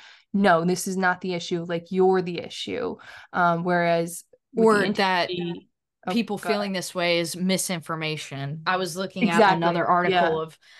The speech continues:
Speaker 2: uh, Northrop saying that, "Oh, this is a myth. This is misinformation. This is just something that gets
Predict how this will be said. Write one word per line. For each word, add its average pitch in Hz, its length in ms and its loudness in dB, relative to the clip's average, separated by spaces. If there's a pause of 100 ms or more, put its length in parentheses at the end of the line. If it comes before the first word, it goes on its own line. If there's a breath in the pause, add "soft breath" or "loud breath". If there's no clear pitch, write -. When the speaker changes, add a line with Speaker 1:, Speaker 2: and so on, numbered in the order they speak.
(180 loud breath)
Speaker 2:
uh, 170 400 2
Northrop 170 500 -2
saying 165 340 -6
that, 156 260 -4
"Oh, 190 160 -4
this 208 260 -4
is 226 160 -4
a 220 60 -2
myth. 156 400 -6
This 180 240 -4
is 180 160 -6
misinformation. 151 840 -4
This 190 220 -2
is 208 100 -2
just - 260 -2 (380 loud breath)
something 220 420 2
that 190 200 -2
gets - 320 -4